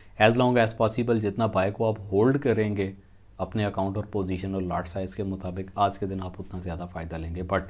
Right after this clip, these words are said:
यहाँ पे एक एडवाइस और एक tip of the video,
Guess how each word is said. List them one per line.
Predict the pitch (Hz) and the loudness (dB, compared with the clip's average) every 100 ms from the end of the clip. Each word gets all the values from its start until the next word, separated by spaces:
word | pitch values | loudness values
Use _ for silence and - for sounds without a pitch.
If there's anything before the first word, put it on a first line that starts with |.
| - - - - | -10 -20 -14 -2
यहाँ | 104 101 | 2 2
पे | 110 107 110 | 2 0 0
एक | 101 110 | 0 0
एडवाइस | 98 104 120 127 - - | 0 2 0 -2 -10 -8
और | 90 90 | -6 -4
एक | 101 95 - | -4 -4 -2
tip | 101 104 98 | -4 -4 -6
of | 104 | -6
the | 98 | -4
video, | 101 104 107 | -2 0 -2